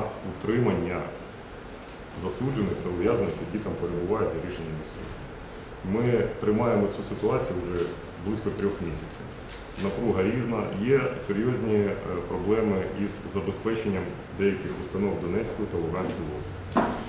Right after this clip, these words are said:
Ці проблеми полягають у тому, що, е, порушено систему водопостачання до багатьох установ. Ну, не тільки установ, а й тих місць, де вони, е, ро-, розташовані або поселені.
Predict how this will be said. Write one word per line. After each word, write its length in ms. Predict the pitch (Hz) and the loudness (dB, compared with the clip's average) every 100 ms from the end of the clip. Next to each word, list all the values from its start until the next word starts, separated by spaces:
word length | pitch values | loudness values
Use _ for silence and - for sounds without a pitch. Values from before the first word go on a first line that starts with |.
| - - - - | -8 -10 -12 -6
Ці 120 | 123 131 131 | 0 2 4
проблеми 400 | 110 107 131 131 104 | 6 8 8 8 8
полягають 480 | 107 104 110 110 107 | 8 8 8 8 6
у 160 | 101 131 | 4 4
тому, 200 | 127 98 - | 4 4 0
що, 200 | 98 92 92 92 87 85 - - - - - - - - - - - 101 98 92 | -2 0 4 6 6 4 2 -4 -8 -10 -10 -10 -10 -12 -10 -10 -8 -4 -2 0
е, 260 | 87 85 82 80 - | 0 0 0 -2 0
порушено 560 | 101 120 120 107 101 95 | 2 2 2 4 4 4
систему 420 | 101 - 110 101 95 | 2 2 4 4 6
водопостачання 1000 | 107 98 104 - 98 87 113 120 117 117 92 - - | 4 4 2 0 0 2 4 4 4 4 0 -4 -2
до 80 | 95 | 2
багатьох 400 | 104 90 - 101 - | 6 6 4 2 0
установ. 300 | - 92 82 - | -2 -2 -2 0
Ну, 60 | 107 - 101 | 0 0 0
не 40 | 101 | 0
тільки 200 | - 95 | -2 -2
установ, 300 | - 95 82 - - | -2 -2 -2 -2 0
а 60 | 85 | 2
й 320 | 85 85 82 80 78 - - | 2 2 2 0 -2 -6 -4
тих 200 | 101 - | -2 0
місць, 180 | 120 - | 2 2
де 100 | 95 | 4
вони, 280 | 95 92 92 | 4 4 4
е, 140 | 85 85 87 85 82 82 87 | 2 2 0 2 2 0 0
ро-, 380 | 98 - - | 0 -2 -2
розташовані 600 | 92 - - 139 - 80 80 | -2 -2 0 2 4 4 2
або 100 | 80 82 - - - - - - | 0 0 -4 -8 -8 -10 -10 -4
поселені. 480 | 98 92 82 - | -2 0 -2 -2